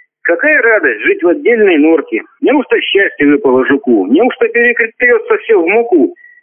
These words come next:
как говорится в старой поговорке? Зима грядет, но что ее бояться? Они залезут в домик в сентябре, пускай не будет солнца землю греть. Жуки в норе, позвольте им обняться.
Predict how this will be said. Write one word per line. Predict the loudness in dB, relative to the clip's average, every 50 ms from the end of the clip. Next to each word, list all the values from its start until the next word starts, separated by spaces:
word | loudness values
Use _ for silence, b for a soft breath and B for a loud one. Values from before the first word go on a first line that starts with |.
| B B
как | -4 -4 -2 0
говорится | 0 2 2 2 4 2 2 0 0 -2 -4
в | -4 -4
старой | -2 -2 0 0 -2 -2
поговорке? | -2 -2 0 2 2 2 4 2 2 0 -4 -10 -18 -20 _ _ _ _ _ _ _ -12
Зима | -4 -2 0 0 0 0 -2
грядет, | 0 0 -2 0 0 2 0 0 0 -2 -4 -4
но | -2 -2
что | -2 0 -2 0
ее | 0 0 0
бояться? | 0 0 0 2 2 2 0 -2 -4 -6 -8 -8 -8 _ B B B B B B B B B _ -6
Они | -2 0 0 2
залезут | 2 0 0 0 0 -2 -2 -4
в | -4 -4 -2
домик | -2 0 0 0 0 -2
в | -2
сентябре, | 0 0 0 0 0 0 2 2 2 2 0 0 -2 -6 _
пускай | -4 -4 -4 -4 -4 -4 -2
не | -2 0
будет | 2 2 2 2 0 -2
солнца | -2 0 0 0 0 0 0 0
землю | 2 2 2 2 2 0 0 -2
греть. | -2 -2 -2 -2 -2 -4 -6 -10 _ -4
Жуки | -2 -2 0 0 2 2
в | 2
норе, | 2 2 2 0 -2 -2 -4 -8 -12 _ _
позвольте | -10 -6 -4 -4 -4 -4 -4 -2
им | 0 0 0
обняться. | 0 0 0 0 0 -2 -4 -6 -12 -12